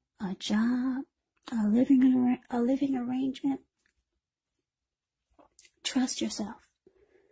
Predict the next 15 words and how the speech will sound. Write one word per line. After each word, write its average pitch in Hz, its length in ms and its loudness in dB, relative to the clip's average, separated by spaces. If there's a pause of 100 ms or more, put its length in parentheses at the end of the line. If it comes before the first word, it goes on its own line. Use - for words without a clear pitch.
(640)
Instead 233 300 4
of 233 120 -4
this 240 260 -4
information 233 540 -4
coming 220 340 0
out 220 140 -2
of 220 100 -10
the 185 100 -6
blue 233 380 0
or 214 200 -2
someone 226 380 -6
or 214 80 -10
something 214 440 -4
leaving 240 360 -2
you, 269 340 0